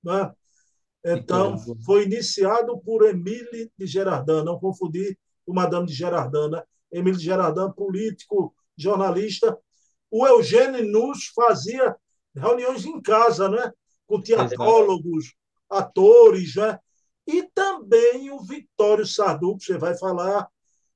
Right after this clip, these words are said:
Speaker 1: e, e o Teófilo Gautier faziam, escreviam peças teatrais, novelas, já. Quer dizer, toda a sociedade, veja bem, o ambiente cultural, não é?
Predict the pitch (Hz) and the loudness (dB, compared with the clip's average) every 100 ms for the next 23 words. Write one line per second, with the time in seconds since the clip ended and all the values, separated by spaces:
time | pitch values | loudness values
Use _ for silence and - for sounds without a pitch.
0 | - 214 - 220 220 226 - 220 202 214 | -12 -10 -6 -2 0 0 2 2 4 2
1 | 226 220 196 185 165 - 190 233 480 - | 0 -4 -6 -4 -6 0 4 4 2 -6
2 | _ _ _ _ - 220 180 196 254 - | _ _ _ _ -8 -6 -6 -8 -12 -12
3 | _ - - 262 - 240 - 220 226 220 | _ -20 -2 0 0 -2 -2 0 0 -2
4 | - 214 180 - 190 208 156 214 180 123 | -2 -2 -2 -6 -4 -4 -6 -4 -4 -4
5 | 190 214 190 165 196 _ _ _ - - | -4 -2 -4 -6 -12 _ _ _ 0 0
6 | 233 262 - _ - 320 381 370 349 - | 2 -2 -4 _ 2 4 2 0 -2 -2
7 | 320 320 - 277 262 165 185 214 208 247 | -4 -4 -6 -6 -4 -2 -2 -2 -2 -2
8 | 269 196 196 - _ _ - 214 233 247 | -2 0 -2 -6 _ _ 2 2 2 -2
9 | 247 - 269 320 302 240 269 233 127 _ | -4 -10 -8 -2 2 4 4 2 -2 _
10 | _ _ 185 226 233 | _ _ -6 -4 -4